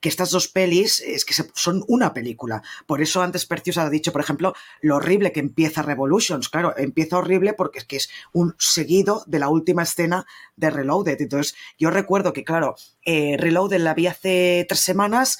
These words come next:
y Revolutions la vi ayer. Cuando empezó Revolutions, digo, "Un momento, <laughs> ¿qué había pasado antes?". Y tuve que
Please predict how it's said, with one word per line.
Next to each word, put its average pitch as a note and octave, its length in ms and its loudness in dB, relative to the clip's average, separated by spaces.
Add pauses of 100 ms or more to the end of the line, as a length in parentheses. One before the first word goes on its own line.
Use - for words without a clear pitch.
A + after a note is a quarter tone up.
(320)
y D#3 520 6
Revolutions D#3+ 440 0
la F3+ 120 0
vi D3 120 0
ayer. D3 320 0
Cuando D3 240 -2
empezó D3 360 -4
Revolutions, A3+ 560 2
digo, D3+ 320 0 (240)
"Un F3+ 40 -4
momento, E3+ 340 -2
<laughs> - 380 -4
¿qué - 140 0
había A#3 180 2
pasado D#3 360 0
antes?". D#3 340 -2 (280)
Y E3 60 0
tuve F3 340 2 (100)
que E3 240 0